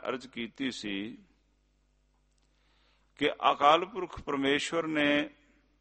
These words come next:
ਆਪਣੀ ਰਜ਼ਾ ਅਨੁਸਾਰ ਹਰ ਜੀਵ ਦੇ ਹਿਰਦੇ 'ਚ ਪ੍ਰੇਮ ਉਤਪੰਨ ਕੀਤਾ ਹੈ।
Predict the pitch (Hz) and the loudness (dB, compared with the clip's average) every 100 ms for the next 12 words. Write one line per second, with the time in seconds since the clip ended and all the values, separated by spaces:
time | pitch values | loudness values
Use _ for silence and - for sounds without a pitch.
0 | _ _ _ _ _ _ _ _ _ - | _ _ _ _ _ _ _ _ _ 4
1 | 135 143 - 160 143 135 127 135 156 135 | 6 6 4 0 4 4 8 8 8 4
2 | 139 127 120 107 104 110 131 - _ _ | -2 -2 2 4 4 2 -2 -14 _ _
3 | _ _ _ _ _ _ _ _ _ _ | _ _ _ _ _ _ _ _ _ _
4 | _ _ - 151 165 127 131 143 156 151 | _ _ 6 8 8 4 0 0 0 0
5 | 156 135 120 123 131 139 131 - 131 139 | 0 0 -2 -2 0 0 -2 -4 0 2
6 | 147 151 123 - - 139 131 110 107 - | 0 -2 -10 -14 -8 -4 -4 -6 -8 -2
7 | 120 113 90 82 | 0 0 -4 -10